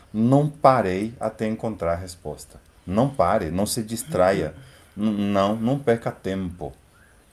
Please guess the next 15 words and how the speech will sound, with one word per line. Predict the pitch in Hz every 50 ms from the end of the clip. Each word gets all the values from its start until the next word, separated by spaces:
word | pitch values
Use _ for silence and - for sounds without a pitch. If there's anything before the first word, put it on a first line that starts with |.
| _ _ _ _ _ _ _ _ _ _ - -
Aproveite | 98 - 120 107 98 92 95 110 123 113 - - - - - - - - _ _ _ _ - 98
os, | 101 87 - - -
esse | - - - 87
tempo | 87 - - 101 104 104 104 - - 85 82 - -
que | - 98 90
se | - - 98 92 87
te | - - - 95
é | 90 87 87 85 80 73
dado | 78 80 98 101 95 82 78 69 76 71 - - _ _ _ _ _ -
para | 85 82 80 80 76
que | 76 - - 76 71 69 69 - _ _ _ - _ - - -
você | 87 85 - - 98 95
encontre | 98 104 - 110 110 113 113 - 85
a |
resposta | 78 78 78 - - - 78 78 76 - - -